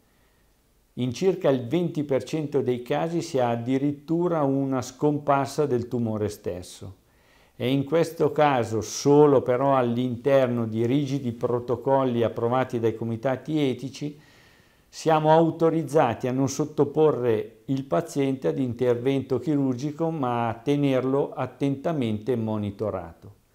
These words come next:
Nei casi in cui si debba procedere ad intervento chirurgico, nel nostro centro ormai la tecnica utilizzata in più del novanta per cento dei casi è la cosiddetta tecnica mini-invasiva laparoscopica,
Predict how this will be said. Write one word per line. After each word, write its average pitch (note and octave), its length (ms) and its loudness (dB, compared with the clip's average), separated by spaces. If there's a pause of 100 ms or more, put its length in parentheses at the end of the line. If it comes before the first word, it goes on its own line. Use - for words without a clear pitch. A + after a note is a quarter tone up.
(760)
Nei A#2+ 180 -2
casi F3 280 2
in E3 120 2
cui E3+ 220 4
si D3 180 -4
debba C#3+ 260 4
procedere C3+ 640 0
ad A2+ 100 -4
intervento C3 680 0
chirurgico, F3 1000 0 (480)
nel B2+ 160 -2
nostro D#3+ 420 0
centro F3+ 800 -2
ormai C#3 680 0
la B2+ 260 0
tecnica B2 720 0
utilizzata A#2+ 1160 0
in C3+ 320 -2
più G3 220 0
del C#3+ 200 4
novanta C3+ 460 0
per A#2+ 160 -2
cento C#3+ 380 -2
dei E3+ 180 0
casi B2 440 0
è C3+ 40 2
la A#2+ 120 0
cosiddetta B2+ 640 0
tecnica B2+ 580 -2
mini-invasiva B2+ 1000 0
laparoscopica, G#2 1120 -2